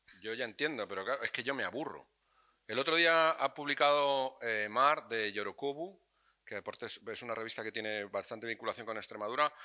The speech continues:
un artículo que se llamaba, ¿cómo era? Exploradores, superexploradores o...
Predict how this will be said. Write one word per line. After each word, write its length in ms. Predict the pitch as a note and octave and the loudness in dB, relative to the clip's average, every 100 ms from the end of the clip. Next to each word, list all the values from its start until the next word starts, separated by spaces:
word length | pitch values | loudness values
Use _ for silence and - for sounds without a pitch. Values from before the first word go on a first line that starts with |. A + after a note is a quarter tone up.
| - - - | -16 -18 -8
un 120 | B2+ | -2
artículo 400 | B2+ C#3+ C#3+ C#3 | -2 -4 -4 -2
que 80 | B2 | 0
se 120 | B2 | 0
llamaba, 520 | A#2 C3+ C#3 C#3 C3 | 0 -2 -2 -4 -6
¿cómo 180 | - B2 | -10 -8
era? 140 | D3 | -4
Exploradores, 1160 | B2 - G#2+ G2 G#2 C3+ C#3+ C#3+ C#3+ C#3+ - - _ _ _ _ _ _ _ | -4 -4 -4 -4 -2 0 0 -2 -2 -2 -2 -4 _ _ _ _ _ _ _
superexploradores 1160 | - G#2+ A2 G#2 - G#2 F#2+ A2+ C#3+ D3 C#3 A2+ | -14 -8 -6 -4 -4 -4 -2 0 0 0 -2 -4
o... 440 | G#2 G2+ G2 G2+ | -6 -8 -12 -16